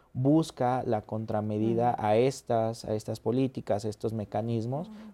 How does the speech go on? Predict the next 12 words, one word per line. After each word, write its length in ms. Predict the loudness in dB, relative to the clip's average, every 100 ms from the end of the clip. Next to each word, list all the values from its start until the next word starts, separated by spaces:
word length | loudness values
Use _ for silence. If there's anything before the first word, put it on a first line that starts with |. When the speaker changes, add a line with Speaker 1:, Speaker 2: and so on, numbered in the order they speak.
| -2
Speaker 1:
para 180 | 0 0
poder 240 | -2 0 2
lograrlo, 480 | 0 0 -4 -6 -6
¿no? 120 | -6
Entonces, 320 | -2 0 0
Speaker 2:
Ujú. 40 |
Speaker 1:
siempre 260 | 0 0 -2
es 80 | -2
importante, 720 | -2 -2 -2 -4 0 -2 -4 _ _ _
eh, 220 | 0 2 2
acotar, 580 | -2 0 4 6 6 4
definir 580 | -2 -4 -4 -4 -6